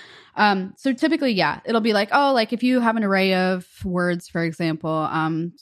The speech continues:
or integers, like, tell us if this one is included." Um, so those are, are pretty standard.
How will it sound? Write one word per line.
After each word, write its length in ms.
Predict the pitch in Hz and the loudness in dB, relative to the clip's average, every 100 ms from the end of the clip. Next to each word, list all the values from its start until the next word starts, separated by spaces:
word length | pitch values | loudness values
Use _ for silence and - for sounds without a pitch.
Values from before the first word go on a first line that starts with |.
| _ | _
or 320 | - 170 170 - - | -4 0 0 -2 -4
integers, 560 | 202 196 170 170 160 165 | 0 2 2 0 0 -2
like, 300 | 165 160 _ _ - | -4 -6 _ _ -6
tell 260 | 220 202 | 0 2
us 160 | 196 - | 2 0
if 140 | 180 | -4
this 200 | 175 - | -4 -4
one 480 | 175 160 160 - - - | -2 0 -2 -4 -10 -6
is 140 | 180 | 0
included." 520 | 170 160 165 156 - - - - - - | 0 0 -4 -4 -6 -10 -18 -20 -20 -16
Um, 420 | - 170 170 165 - | -6 -4 -4 -8 -14
so 160 | _ 202 | _ -8
those 280 | 190 214 262 | -2 -2 0
are, 340 | 311 285 262 | 2 2 0
are 120 | - | -2
pretty 260 | 202 240 254 | -4 -4 -4
standard. 520 | 247 254 254 247 247 | -4 -4 -2 -2 -6